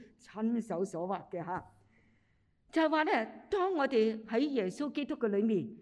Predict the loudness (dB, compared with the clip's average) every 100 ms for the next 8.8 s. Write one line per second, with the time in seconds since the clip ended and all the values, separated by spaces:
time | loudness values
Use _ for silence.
0 | -18 -4 -2 -2 -6 -12 -4 0 2 2
1 | -2 -2 -4 -2 -4 -6 -8 -12 -14 _
2 | _ _ _ _ -4 0 0 2 0 0
3 | -4 0 2 4 2 2 0 -2 -6 -20
4 | -6 -2 0 -2 -4 -6 -12 -14 -8 -4
5 | -4 -4 -4 -2 -4 -10 -8 -6 -6 -6
6 | -6 -8 -12 -18 -18 -12 -10 -10 -12 _
7 | _ _ _ _ -4 0 0 0 0 2
8 | 0 0 -2 2 2 2 0 -4